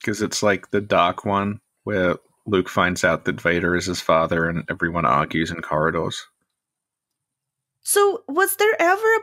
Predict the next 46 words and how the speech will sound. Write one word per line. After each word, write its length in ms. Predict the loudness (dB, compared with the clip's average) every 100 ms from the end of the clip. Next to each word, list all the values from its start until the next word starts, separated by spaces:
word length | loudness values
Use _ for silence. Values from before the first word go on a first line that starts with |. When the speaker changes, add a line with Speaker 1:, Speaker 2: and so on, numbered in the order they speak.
| 0
Speaker 2:
point 280 | 0 0
in 100 | -2
your 180 | 0 2
life 360 | 4 4 2 -2
that 220 | -6 -4
you 60 | -2
remember 460 | 2 2 2 0
not 340 | 2 2 2 0
knowing 360 | 2 4 2 0
that 220 | -2 -4
Darth 400 | 0 2 2 -4 -6
Vader 340 | -2 -2 -2
was 220 | -4 -4 -2
Luke's 240 | -4 -4
father? 440 | -6 -4 -4 -6 -12 _ _ _ _ _ _ _ _ _ _ _ _ 0
Speaker 1:
I 80 |
presume 480 | 2 2 2 4 4
they 160 | 4 4
would 200 | 4 0
have 360 | 2 0 0 -2
to 180 | 0 0
have 120 | -2
been, 380 | -2 0 -2 -4 0
but 220 | 0 0 0
I 120 | -2
don't 260 | 0 -2 -2
remember 400 | -4 -4 -2 -4
it. 80 | -4 _ _ _ _ _ _ _ -8
Speaker 2:
Yeah, 300 | -6 -6 -8 _ _ _ _ -12
I 60 |
don't 120 | -8 -8
remember 380 | -8 -10 -12 -14
it 100 | -14
either. 340 | -14 -14 -16 _ _ _ _ _ _ _ _ _ _ -16 0
I 120 | 2
feel 200 | 2 2
like 220 | 2 2
we 100 | 2
missed 300 | 2 2 2
out 200 | 2 2
on 140 | 2 0
the 120 | -2
biggest 460 | -4 -6 -6 -10 -10
plot 400 | -2 2 2 0
twist 400 | -4 -2 -2 -4
ever. 460 | -4 -4 -4 -10